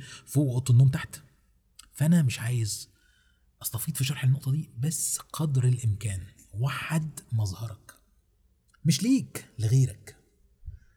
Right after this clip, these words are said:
ده اللي أنا كنت حابب أتكلم فيه، الأربع طرق التسويق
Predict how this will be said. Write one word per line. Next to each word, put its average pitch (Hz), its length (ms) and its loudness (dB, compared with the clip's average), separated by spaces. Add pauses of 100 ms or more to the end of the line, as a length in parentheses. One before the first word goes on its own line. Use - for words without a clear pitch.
(160)
ده 117 100 0
اللي 165 100 2
أنا 160 80 2
كنت 135 180 -2
حابب 143 220 2
أتكلم 139 240 6
فيه، 165 260 2
الأربع 110 580 -2
طرق 131 240 0
التسويق - 480 -2